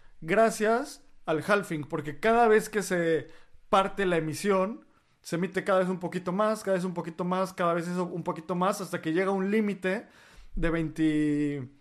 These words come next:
de trein-, de veintiún millones. Y, Lalo, esta es la, esta es mi gráfica favorita del año. Está muy fea,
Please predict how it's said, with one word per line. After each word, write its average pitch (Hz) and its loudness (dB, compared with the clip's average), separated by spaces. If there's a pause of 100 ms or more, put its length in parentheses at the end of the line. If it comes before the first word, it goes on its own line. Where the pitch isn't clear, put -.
(260)
de 165 -4
trein-, 160 -2
de 165 2
veintiún 175 2
millones. 175 0 (680)
Y, 170 0 (800)
Lalo, 185 4
esta 226 0
es 262 -4
la, 180 2
esta 220 -4
es 247 -2
mi 190 2
gráfica 190 0
favorita 175 2
del 160 0
año. 170 2
Está 208 4
muy 208 0
fea, 196 0